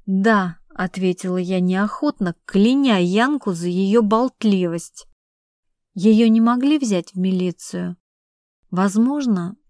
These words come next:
пожал я плечами. «Только я почему-то уверена, что они этого не делали». «Тогда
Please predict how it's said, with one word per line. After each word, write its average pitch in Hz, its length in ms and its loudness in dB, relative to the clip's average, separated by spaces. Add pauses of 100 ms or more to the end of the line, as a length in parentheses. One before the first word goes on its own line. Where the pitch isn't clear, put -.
пожал 180 320 -6
я 175 160 -4
плечами. 185 600 -8 (720)
«Только 196 320 -4
я 247 220 0
почему-то 185 580 -8
уверена, 185 640 -4 (480)
что - 300 -8
они 240 220 -2
этого 233 240 -6
не 240 220 0
делали». 170 600 -2 (960)
«Тогда 196 640 -4